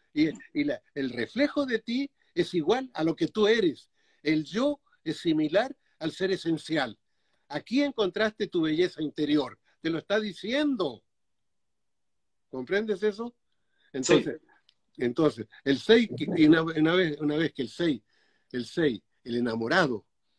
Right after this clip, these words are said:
Speaker 1: en la carta del tarot, cuando llegas al enamorado, los arcanos menores te han dicho, ¿quién es el enamorado y no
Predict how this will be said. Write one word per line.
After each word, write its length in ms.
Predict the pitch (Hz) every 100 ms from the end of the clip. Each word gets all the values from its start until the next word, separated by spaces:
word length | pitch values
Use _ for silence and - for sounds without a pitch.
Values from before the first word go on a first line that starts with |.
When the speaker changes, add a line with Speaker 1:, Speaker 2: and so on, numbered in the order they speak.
| _ _ _ _
Speaker 1:
en 100 | 127
la 100 | 131
carta 380 | 147 190 180 151
del 160 | 127 -
tarot, 260 | 139 160
cuando 200 | 127 113
llegas 340 | 117 156 175 180
al 120 | 165
enamorado, 680 | 160 151 147 156 196 208 - _ _ _ _
los 140 | 151 156
arcanos 300 | 147 196 202
menores 320 | 185 196 170
te 80 | 165
han 120 | 165
dicho, 340 | 196 - 160
¿quién 280 | - 240 269
es 160 | 254 -
el 200 | 175 175
enamorado 720 | 185 175 151 151 175 185 170 - -
y 120 | 147
no 200 | 175 -